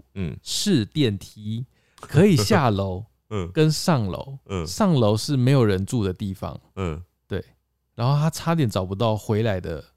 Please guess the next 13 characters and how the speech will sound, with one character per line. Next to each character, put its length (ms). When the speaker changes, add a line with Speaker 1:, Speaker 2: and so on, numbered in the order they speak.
Speaker 2:
路 240
线， 320
Speaker 1:
很 80
棒 20
欸。 60
Speaker 2:
差 80
点 140
回 180
不 140
来。 260
Speaker 1:
很 220
棒 300
欸。 180